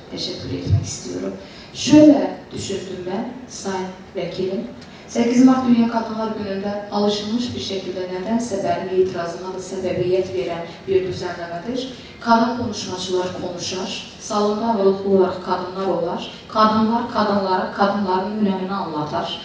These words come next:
və günün önəmini anlatar. Bu anlamda məclis çatısı altında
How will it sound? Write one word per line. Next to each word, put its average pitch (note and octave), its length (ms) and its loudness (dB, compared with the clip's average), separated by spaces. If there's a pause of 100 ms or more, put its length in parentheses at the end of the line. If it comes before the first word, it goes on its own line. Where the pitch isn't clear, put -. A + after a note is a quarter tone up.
(160)
və F#3+ 180 2
günün G#3+ 320 4
önəmini E3 300 -4
anlatar. E3 600 -4 (280)
Bu C#4+ 120 10
anlamda G#3+ 640 6 (420)
məclis A3+ 640 4
çatısı G#3+ 400 -6
altında G3 480 -2